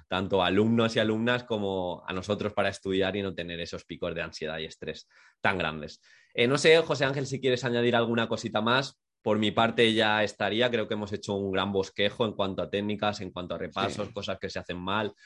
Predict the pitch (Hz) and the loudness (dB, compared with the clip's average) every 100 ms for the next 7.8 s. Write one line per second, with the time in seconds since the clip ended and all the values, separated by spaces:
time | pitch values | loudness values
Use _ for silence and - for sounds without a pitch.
0 | - - 110 104 104 107 95 95 90 - | -20 -4 0 0 -2 -4 -2 0 0 -2
1 | 110 - 110 98 98 92 - 95 95 92 | -6 -4 -4 -6 -6 -8 -6 -6 -6 -6
2 | 87 87 85 90 85 87 - 90 117 - | -2 -2 -4 -6 -8 -10 -10 -4 -4 -4
3 | _ _ - - _ _ 139 131 135 196 | _ _ -20 -20 _ _ 0 2 4 4
4 | 190 143 156 175 185 170 160 160 175 175 | 4 4 6 8 8 6 2 4 2 4
5 | 165 160 151 147 139 135 131 113 - 143 | 2 2 2 2 0 -2 -4 -6 -6 -2
6 | 123 117 123 - 101 104 - 156 165 185 | -2 -2 -2 -2 -4 -6 -2 4 8 6
7 | 175 143 - 135 127 123 120 117 | 8 4 4 2 2 4 2 0